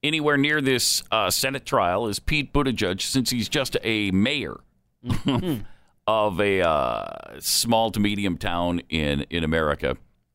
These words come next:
Speaker 1: Uh, he's out on the campaign trail while some of these senators are now stuck, uh, in the well of the Senate. But Buttigieg had a really nice moment yesterday.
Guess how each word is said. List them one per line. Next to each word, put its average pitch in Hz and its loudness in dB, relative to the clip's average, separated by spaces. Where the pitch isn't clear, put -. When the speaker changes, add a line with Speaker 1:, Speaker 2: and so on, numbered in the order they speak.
Speaker 1:
Uh, 85 0
he's 165 -2
out 117 0
on 85 -2
the 85 -2
campaign 90 -2
trail 52 -6
while 92 4
some 104 -2
of 90 -2
these - -6
senators 87 -6
are 78 -8
now 73 0
stuck, 85 -6
uh, 104 0
in 110 0
the 101 2
well 95 2
of 76 -2
the 82 -4
Senate. 117 -2
But 117 -2
Buttigieg 160 0
had 117 -2
a 131 -2
really 151 0
nice 90 0
moment 82 0
yesterday. 71 -4